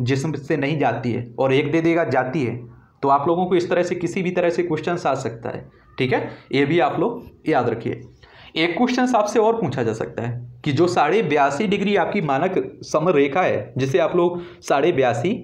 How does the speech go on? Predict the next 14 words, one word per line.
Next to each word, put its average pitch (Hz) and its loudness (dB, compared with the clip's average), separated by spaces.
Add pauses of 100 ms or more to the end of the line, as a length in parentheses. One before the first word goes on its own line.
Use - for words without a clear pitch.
(160)
पूर्वी 160 4
देशांतर 139 2
भी 143 -2
कहते 104 -2
हैं, 101 -8 (1300)
तो 156 4
एक 190 2
केवल 156 2
मात्र 139 0
आपकी 131 0 (580)
सिंगरौली 127 2
से - -2
जाती 110 -2
है 110 -8